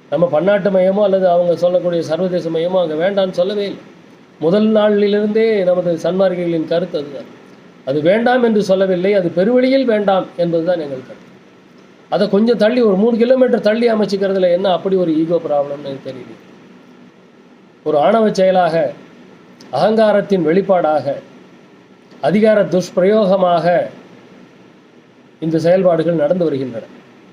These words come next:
அவங்களே சொல்றாங்க, "மூ-, மூணு கிலோமீட்டர் தள்ளி பன்னெண்டு ஏக்கர் நிலம் இருக்கிறது" அப்படின்னு சொல்றாங்க. அப்ப அந்த பன்னெண்டு ஏக்கர் நிலத்துல நீங்க நாலு ஏக்கருக்குள்ளார தானே வரப்போகுது. அப்ப அந்த நாலு ஏக்கருக்குள்ள வரக்கூடிய அந்த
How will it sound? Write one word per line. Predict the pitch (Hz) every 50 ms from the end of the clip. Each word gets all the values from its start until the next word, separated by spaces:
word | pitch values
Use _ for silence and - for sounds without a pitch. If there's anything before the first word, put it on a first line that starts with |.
| - - - - - - _ _ _ - - _ _ _ _ _ _ - _
அவங்களே | 123 156 196 220 226 233 233
சொல்றாங்க, | - 208 202 196 202 202 202 214 214
"மூ-, | 190 180 180 175 170 170
மூணு | 170 185 196 190 175
கிலோமீட்டர் | 185 196 208 208 196 196 175 165 160
தள்ளி | 175 175 196 208
பன்னெண்டு | 190 175 160 170 185 190 180
ஏக்கர் | 180 185 185 190 185 165
நிலம் | 160 165 170 165 156
இருக்கிறது" | 151 160 160 160 139 139 131 151 160 139 - - - - - - - - - - - - - - - -
அப்படின்னு | 156 160 160 160 165 170 170 165 165
சொல்றாங்க. | 151 139 135 135 123 120
அப்ப | 131 147 156 196
அந்த | 190 190 180 175
பன்னெண்டு | 175 185 208 214 196
ஏக்கர் | 208 220 220 202 214 196
நிலத்துல | 196 202 214 196 208 214 214
நீங்க | 208 196 202
நாலு | 190 185 190 202 208 202 196
ஏக்கருக்குள்ளார | 185 202 190 180 196 190 196 190 185
தானே | 170 185 185 185
வரப்போகுது. | 180 170 165 160 - 156 139 123 - - - - - - - -
அப்ப | 160 185 196
அந்த | 180 180 170
நாலு | 170 175 202 208 208
ஏக்கருக்குள்ள | 208 202 202 202 190 175 170 180 180 175 165 165 160 156
வரக்கூடிய | 160 165 170 165 165 160 156 156 147
அந்த | 156 156 160 151 143 127